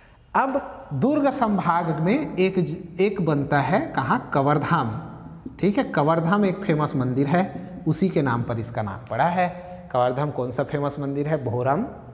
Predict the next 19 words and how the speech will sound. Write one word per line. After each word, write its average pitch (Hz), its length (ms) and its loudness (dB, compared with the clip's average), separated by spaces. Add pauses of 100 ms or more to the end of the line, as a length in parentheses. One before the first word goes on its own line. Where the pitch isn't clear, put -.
(120)
देव। 127 760 -2
तो 143 80 4
भोरम 190 520 4
देव 190 300 2
अभयारण्य, 123 1400 -2
भोरम 139 460 2 (540)
देव 131 1000 -2
अभयारण्य, 120 1400 -4
ठीक 147 220 -2
है, 302 80 -2
इसकी 196 440 0
स्थापना 147 460 0
दो 170 120 0
हज़ार 139 420 2
एक 202 200 2
में 160 160 2
की 131 160 -2
गई 120 200 2
थी। - 180 0